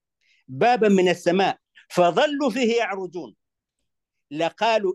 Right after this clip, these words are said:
"إنما سكرت أبصارنا"، أو "سكرت أبصارنا، بل نحن قوم مسحورون". لا تحدثني عن الكفرة، الكفر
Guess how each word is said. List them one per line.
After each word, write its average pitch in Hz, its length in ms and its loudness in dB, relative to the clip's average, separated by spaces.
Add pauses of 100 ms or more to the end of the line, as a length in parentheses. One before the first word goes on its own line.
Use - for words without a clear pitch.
"إنما 247 400 -6
سكرت 214 580 -8
أبصارنا"، 147 500 -10
أو 151 180 -10
"سكرت 202 540 -4
أبصارنا، 139 520 -14 (400)
بل 147 280 -2
نحن 185 260 -4
قوم 170 360 -4
مسحورون". 123 560 -12 (360)
لا 175 180 2
تحدثني 233 540 -4
عن 185 140 0
الكفرة، 180 720 -4
الكفر - 460 -14